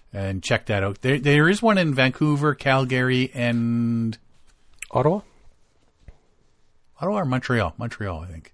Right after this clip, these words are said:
Speaker 2: Hmm.
Speaker 1: Uh, 'cause
Speaker 2: Oh, the
Speaker 1: Toronto,
Speaker 2: Ottawa
Speaker 1: yeah.
Speaker 2: was a special one.
Speaker 1: That's
Speaker 2: It
Speaker 1: a
Speaker 2: was
Speaker 1: different,
Speaker 2: their own.
Speaker 1: yeah, that's, that's
Speaker 2: And it
Speaker 1: totally
Speaker 2: shut
Speaker 1: different
Speaker 2: down
Speaker 1: one.
Speaker 2: for a couple of years, yeah.
Speaker 1: Yeah, that one's totally di-, has no connection to
Speaker 2: Yeah.
Speaker 1: this one. But,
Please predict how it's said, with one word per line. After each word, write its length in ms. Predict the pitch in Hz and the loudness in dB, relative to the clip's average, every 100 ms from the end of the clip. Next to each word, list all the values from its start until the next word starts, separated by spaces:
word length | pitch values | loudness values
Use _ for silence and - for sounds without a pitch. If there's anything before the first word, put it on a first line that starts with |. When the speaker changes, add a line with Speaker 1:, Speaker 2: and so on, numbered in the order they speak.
| - | 0
Speaker 2:
Hmm. 220 | 131 107 104 - - - - - - | 0 0 -4 -16 -20 -20 -20 -20 -12
Speaker 1:
Uh, 160 | 104 101 | -8 -6
'cause 200 | - 127 | 0 10
Speaker 2:
Oh, 120 | 160 | 12
the 80 | 165 | 12
Speaker 1:
Toronto, 40 | 156 | 12
Speaker 2:
Ottawa 140 | 196 | 12
Speaker 1:
yeah. 40 | 226 | 12
Speaker 2:
was 120 | 233 | 10
a 80 | 208 | 8
special 520 | - - 180 - 151 | 4 4 4 6 6
one. 160 | 123 110 | 6 8
Speaker 1:
That's 200 | 135 143 | 6 8
Speaker 2:
It 20 | |
Speaker 1:
a 20 | |
Speaker 2:
was 60 | 135 | 8
Speaker 1:
different, 120 | 139 | 10
Speaker 2:
their 80 | 135 | 10
own. 100 | 127 | 10
Speaker 1:
yeah, 160 | 135 135 | 10 8
that's, 260 | 151 - | 6 4
that's 260 | - 156 170 | 2 2 6
Speaker 2:
And 80 | 156 | 6
it 40 | |
Speaker 1:
totally 160 | 147 131 | 8 8
Speaker 2:
shut 100 | 160 | 8
Speaker 1:
different 80 | - | 10
Speaker 2:
down 200 | 147 147 | 10 8
Speaker 1:
one. 80 | |
Speaker 2:
for 80 | 95 | 4
a 40 | 107 | 4
couple 260 | 113 - | 2 2
of 60 | 107 | 0
years, 220 | 98 95 | 0 0
yeah. 120 | 113 | 4
Speaker 1:
Yeah, 140 | 117 117 | 6 8
that 180 | 127 | 6
one's 160 | 139 127 | 4 0
totally 440 | - 120 113 110 98 | 0 0 2 2 0
di-, 160 | 120 | 0
has 180 | 117 113 | 0 2
no 100 | 113 | 0
connection 400 | - 110 101 110 | 0 -4 -4 -4
to 80 | 135 | 0
Speaker 2:
Yeah. 80 | 131 | 2
Speaker 1:
this 180 | 113 - | 2 -2
one. 180 | 95 - | -8 -8
But, 140 | - | -10